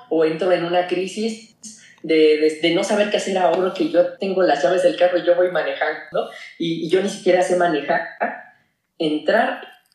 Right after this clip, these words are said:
en un proceso de consumir medicamentos psiquiátricos para que me hagan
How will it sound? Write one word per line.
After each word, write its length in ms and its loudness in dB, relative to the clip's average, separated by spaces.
en 160 -2
un 160 -4
proceso 460 2
de 160 2
consumir 520 -2
medicamentos 840 -6
psiquiátricos 640 -2
para 260 0
que 100 -2
me 80 -2
hagan 380 -2